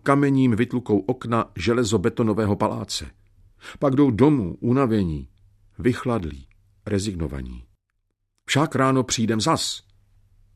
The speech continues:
Přišli. Budova okresního hejtmanství obklíčena jest kordonem vojáků, které okresní hejtman v noci povolal tajně z Olomouce. Zde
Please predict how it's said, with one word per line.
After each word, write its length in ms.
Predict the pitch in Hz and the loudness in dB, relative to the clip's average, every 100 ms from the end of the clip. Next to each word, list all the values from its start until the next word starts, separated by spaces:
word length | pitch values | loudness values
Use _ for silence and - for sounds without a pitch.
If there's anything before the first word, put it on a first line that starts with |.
| _ _ _ _ | _ _ _ _
Přišli. 440 | - - 107 - 69 _ _ _ _ _ _ - - - _ _ _ | -4 -2 -2 -6 -10 _ _ _ _ _ _ -20 -20 -20 _ _ _
Budova 360 | 123 175 165 - | 4 4 4 0
okresního 500 | 139 127 - 92 67 | 0 -2 0 -4 -2
hejtmanství 640 | 123 131 127 - 113 110 | -4 -2 -2 -2 -2 0
obklíčena 640 | 120 - 127 107 113 107 | 0 2 -2 -2 -2 0
jest 320 | 98 95 - | 0 0 -4
kordonem 440 | - 107 95 90 73 | -4 -4 -2 -4 -2
vojáků, 640 | 101 101 104 98 101 98 - - - | 0 0 -2 -2 -4 -4 -8 -20 -20
které 240 | - 101 101 | -2 0 0
okresní 480 | 120 117 110 110 | 0 -2 -2 -2
hejtman 340 | 85 107 107 87 | -2 -2 -2 -2
v 100 | 73 | 0
noci 300 | 110 123 160 | 0 0 -2
povolal 460 | - 120 127 101 | -2 0 2 0
tajně 520 | 90 - 101 101 104 101 | -2 -4 0 2 2 -2
z 100 | - | -6
Olomouce. 600 | 85 76 67 67 - - - - _ _ _ _ _ _ _ - _ _ _ _ _ _ _ _ | -8 -8 -10 -14 -12 -12 -14 -20 _ _ _ _ _ _ _ -20 _ _ _ _ _ _ _ _
Zde 460 | 95 82 110 117 | -8 0 2 2